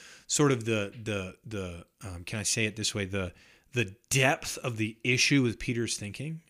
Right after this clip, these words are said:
I mean, that, that was not just a small mistake Peter made.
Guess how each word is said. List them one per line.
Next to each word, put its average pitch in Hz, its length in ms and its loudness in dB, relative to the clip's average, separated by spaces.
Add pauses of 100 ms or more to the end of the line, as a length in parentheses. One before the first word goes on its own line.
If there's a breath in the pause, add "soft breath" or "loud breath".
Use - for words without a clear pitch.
I 127 40 -6
mean, 131 100 2
that, 143 280 2
that 165 180 8
was 175 100 8
not 160 320 4 (340)
just 123 200 0
a 120 40 0
small 117 300 0
mistake 95 400 -6
Peter 90 240 -10
made. 82 140 -12